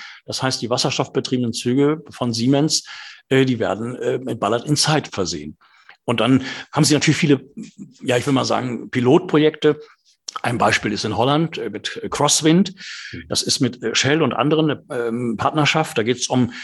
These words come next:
Speaker 1: bummelig, äh, die, die Energie für, für eine Million Haushalte,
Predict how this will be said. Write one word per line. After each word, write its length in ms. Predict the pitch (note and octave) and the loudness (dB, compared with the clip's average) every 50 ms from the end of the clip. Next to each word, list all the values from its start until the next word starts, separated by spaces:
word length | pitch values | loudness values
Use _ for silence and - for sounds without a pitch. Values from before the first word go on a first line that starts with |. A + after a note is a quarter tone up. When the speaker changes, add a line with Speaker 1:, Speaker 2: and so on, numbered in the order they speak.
| - - - - - - | -14 -14 -14 -16 -14 -10
Speaker 1:
bummelig, 720 | - C3+ - A#2+ B2 C#3+ C#3+ C3+ C3 C3+ C3 - - - | -10 -10 -6 0 2 4 4 6 6 4 2 0 -2 -2
äh, 200 | A#2+ A2+ B2 D3+ B2 A#2 - | 0 2 2 2 0 -2 -6
die, 220 | C3+ B2 A#2+ A2+ A#2 | -12 -10 -8 -6 -2
die 100 | A#2 A#2 | 0 0
Energie 460 | A#2 A#2 A#2 A2+ B2 D3 D#3+ E3+ - - - - - - - _ | 2 0 0 2 2 2 2 2 0 -2 -8 -16 -18 -20 -16 _
für, 180 | - - C3 A#2+ | -2 0 0 0
für 300 | - - C#3 B2 A2 - | 2 2 2 2 2 4
eine 140 | B2 C#3 C#3+ | 4 4 4
Million 380 | C#3 C3 C3 C3+ B2+ A2+ G#2 | 4 4 4 4 2 2 2
Haushalte, 680 | G2+ A#2+ C#3+ D#3+ - D#3+ E3 F3+ F3+ F#3+ G3 G#3 - | 2 2 2 2 2 2 2 2 2 2 0 0 -2